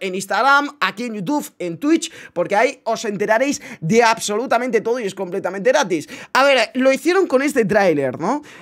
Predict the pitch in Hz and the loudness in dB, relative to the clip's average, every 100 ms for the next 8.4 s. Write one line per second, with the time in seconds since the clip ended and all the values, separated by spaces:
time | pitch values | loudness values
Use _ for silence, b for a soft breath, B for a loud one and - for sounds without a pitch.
0 | - - - 247 240 233 233 - _ 294 | -2 -2 2 4 6 6 4 2 _ 2
1 | 277 311 359 339 330 359 330 277 - 175 | 2 4 4 4 4 4 2 -2 -4 -2
2 | 294 330 311 311 - 214 - 311 269 - | 2 4 4 2 -4 -16 0 0 0 0
3 | 190 156 - 247 311 320 - 262 330 370 | 0 0 0 0 0 -2 2 2 0 -6
4 | - 196 196 190 185 180 196 185 - 277 | -8 0 0 0 -2 -2 0 0 0 2
5 | 320 320 B B - 180 175 - 202 202 | 2 0 B B -2 0 0 2 0 0
6 | - 277 285 - 220 151 131 139 208 202 | 4 4 4 0 -6 -6 -6 -4 -2 0
7 | 196 185 180 180 175 180 151 135 151 160 | -2 -2 -4 -6 -8 -12 -14 -16 -14 -6
8 | 170 277 277 | -2 2 2